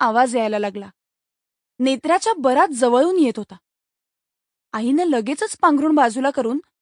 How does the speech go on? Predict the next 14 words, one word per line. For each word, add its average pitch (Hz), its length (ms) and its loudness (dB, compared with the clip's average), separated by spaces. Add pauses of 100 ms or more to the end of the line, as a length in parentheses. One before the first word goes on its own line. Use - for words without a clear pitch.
(100)
फोन 339 240 -2
शोधायचा 311 440 0
प्रयत्न 240 500 0
केला, 185 180 -12 (500)
पण 233 160 0
तिला 262 260 0
तो 339 60 -6
सापडेना. 311 520 -2 (920)
नेत्रा 240 380 -2
सुद्धा 339 220 -4
कावरी 262 360 0
बावरी 311 280 2
होऊन, 277 260 0 (1000)
"ऐशू, 339 460 2